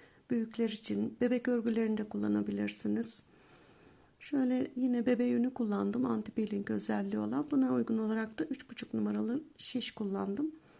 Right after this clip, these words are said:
Yapımına başlamadan önce kanalıma abone olup bana destek olursanız çok sevinirim. Hepinize şimdiden çok teşekkür ediyorum. Anlatımıma başlıyorum.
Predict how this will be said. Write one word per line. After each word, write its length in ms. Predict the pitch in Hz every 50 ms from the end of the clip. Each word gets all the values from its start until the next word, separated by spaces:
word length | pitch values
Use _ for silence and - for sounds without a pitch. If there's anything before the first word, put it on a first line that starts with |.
| - - - - - - - - - - - - _
Yapımına 460 | 285 285 285 269 247 233 226 247 262 254
başlamadan 600 | 254 247 240 - - 247 233 226 214 214 208 208
önce 320 | 214 220 233 262 269 269
kanalıma 460 | - 262 247 240 226 226 226 233 233
abone 280 | 226 220 233 226 226 226
olup 300 | 226 208 208 - - -
bana 220 | 220 220 220 214
destek 380 | 233 226 220 - - 233 233 -
olursanız 540 | 220 220 247 226 - - 262 254 - - -
çok 200 | - 247 233 -
sevinirim. 480 | - 233 220 202 202 214 208 208 254 - - - - - - - - - - _ _
Hepinize 480 | 320 311 - 262 254 233 233 247 247
şimdiden 520 | 233 - 277 262 247 240 220 233 233 240 -
çok 240 | - 254 247 - -
teşekkür 400 | 247 226 - 226 214 - 208 208
ediyorum. 360 | 202 208 214 220 240 277 -
Anlatımıma 680 | - 254 233 233 226 220 226 - 220 214 208 226 233 220
başlıyorum. 580 | 220 208 202 202 - - - 202 196 190 -